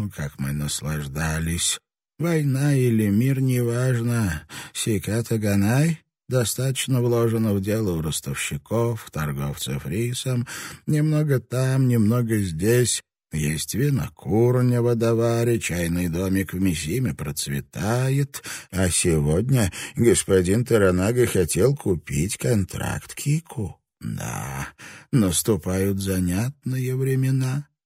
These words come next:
И какой захватывающей выдалась прошлая ночь. Кику была прекрасна. Вспышка Андзин-сан огорчительна,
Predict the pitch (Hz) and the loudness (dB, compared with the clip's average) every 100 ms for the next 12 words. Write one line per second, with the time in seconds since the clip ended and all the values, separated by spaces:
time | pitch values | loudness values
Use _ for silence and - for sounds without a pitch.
0 | _ - 95 80 73 - 92 82 80 - | _ -2 0 0 -4 -2 0 0 -2 -4
1 | 73 71 107 110 - 110 92 87 78 - | -4 2 2 2 -2 -2 0 0 0 -2
2 | - 76 67 78 85 90 87 - - 85 | -2 -2 -2 -2 -2 -2 -2 -2 -4 -2
3 | 92 95 - 113 123 131 139 156 139 - | 0 -2 -2 -2 -2 0 0 0 -2 -6
4 | - - - - - - 90 71 - 76 | -12 -12 -12 -16 -8 -2 0 0 -2 -4
5 | 69 76 69 65 - 67 - 67 69 73 | -2 -2 -2 -4 -6 -8 -6 -6 -2 -2
6 | - - 82 101 107 - - _ - - | -2 -2 -2 -2 -2 -10 -20 _ -10 -8
7 | - 92 87 - 95 101 107 123 117 - | -2 0 0 -2 0 2 0 0 0 -2
8 | 92 90 78 76 73 - 69 67 69 69 | 0 0 -2 -4 -4 -4 -4 -4 -2 -2
9 | 71 | -2